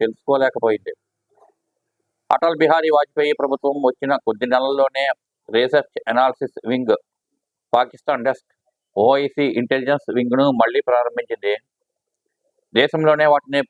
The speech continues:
పునర్నిర్మించడానికి రెండు వేల వర-, రెండు వరకు సమయం పట్టింది. విదేశాల్లో మళ్లీ ఏజెంట్లను ఏర్పాటు చేయడంలో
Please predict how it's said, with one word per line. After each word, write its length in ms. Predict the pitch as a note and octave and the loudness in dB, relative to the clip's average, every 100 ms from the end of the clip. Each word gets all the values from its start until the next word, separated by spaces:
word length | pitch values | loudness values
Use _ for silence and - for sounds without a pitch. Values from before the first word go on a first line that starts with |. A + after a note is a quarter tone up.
| - | -4
పునర్నిర్మించడానికి 1080 | A#2+ D3 C#3+ C#3+ C#3 C3+ B2+ B2+ - C3+ C3+ - _ _ | -2 -2 -2 -4 -2 -2 0 -2 -2 -2 -2 -4 _ _
రెండు 220 | A2 B2 | -4 0
వేల 200 | B2+ C3+ | 0 2
వర-, 420 | B2 B2 - - G#2+ | 2 0 -2 -4 -2
రెండు 260 | A#2 B2 | 0 0
వరకు 420 | A#2 A#2+ C#3 C#3+ | 0 0 0 0
సమయం 340 | C#3+ A2+ A#2 C3 | 0 -4 -4 -4
పట్టింది. 340 | A#2 G#2+ F#2 F2+ _ _ _ _ _ _ _ _ _ _ _ _ _ _ | -4 -6 -10 -12 _ _ _ _ _ _ _ _ _ _ _ _ _ _
విదేశాల్లో 680 | A#2 D3 E3 F3 E3 E3 E3 - G#2+ | 0 2 2 2 2 2 2 -2 -2
మళ్లీ 220 | A#2 C#3+ D#3 | -2 0 0
ఏజెంట్లను 540 | C#3+ C#3+ D3+ D3+ D3 | 0 -2 -4 -4 -2
ఏర్పాటు 460 | C3 C3 C#3+ C#3 C3+ | -2 0 -4 -2 -4
చేయడంలో 440 | C3 C3+ C3+ C3+ | -2 0 2 2